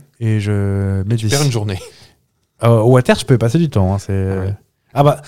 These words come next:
Speaker 1: ça arrive des fois, euh... bon, bah, on l'a dit que des fois, on se levait très tôt le matin.
Speaker 2: Mhm.
Speaker 1: Euh, quand je dois me lever à trois heures et demie et qu'à vingt-trois heures, je suis encore en train de scroller TikTok, je sais très bien que le lendemain, ça va couiner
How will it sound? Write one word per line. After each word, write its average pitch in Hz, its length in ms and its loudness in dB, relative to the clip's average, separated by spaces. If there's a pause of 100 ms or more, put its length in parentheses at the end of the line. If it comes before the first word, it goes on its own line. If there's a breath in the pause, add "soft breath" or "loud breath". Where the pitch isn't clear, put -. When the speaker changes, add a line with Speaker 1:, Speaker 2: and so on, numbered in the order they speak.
(100)
Speaker 1:
ça - 160 -2
arrive 165 200 0
des 156 120 2
fois, 165 300 4
euh... 98 640 -2 (240)
bon, 117 80 -6
bah, 98 80 -6
on 92 40 -6
l'a 95 140 -4
dit 117 200 -8
que - 40 -18
des 120 100 -4
fois, - 160 -8
on - 20 -6
se - 80 -12
levait 104 100 -8
très - 160 -12
tôt 120 80 -2
le 104 60 -2
matin. 165 340 -2 (240 loud breath)
Speaker 2:
Mhm. 107 60 -10 (340 loud breath)
Speaker 1:
Euh, 98 360 0
quand 147 120 0
je 131 60 0
dois 139 80 2
me 135 80 0
lever 131 120 0
à 123 40 2
trois 135 240 -2
heures 139 100 0
et 143 80 0
demie 147 340 -4
et 131 80 -4
qu'à 127 140 -2
vingt-trois 123 320 2
heures, 139 60 6
je - 40 -2
suis 120 60 -2
encore 120 140 0
en 110 40 2
train 117 80 0
de 110 60 -4
scroller 110 240 -2
TikTok, - 480 -2
je 95 100 -2
sais 98 140 -8
très - 120 -10
bien 139 120 -2
que - 80 -10
le 110 60 -2
lendemain, 120 420 -2
ça - 100 -12
va 90 100 -6
couiner 170 380 -2